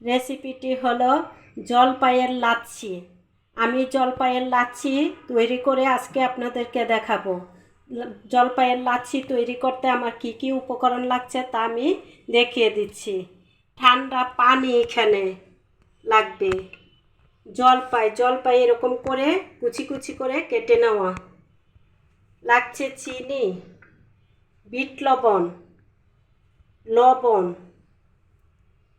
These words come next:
পুদিনা পাতা, বরফ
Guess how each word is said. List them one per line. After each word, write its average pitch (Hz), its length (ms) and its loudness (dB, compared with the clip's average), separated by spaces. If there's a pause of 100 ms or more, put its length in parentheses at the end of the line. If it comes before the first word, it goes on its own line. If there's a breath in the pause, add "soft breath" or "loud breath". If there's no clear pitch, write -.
(420)
পুদিনা 269 400 0
পাতা, 262 400 0 (840)
বরফ 240 340 4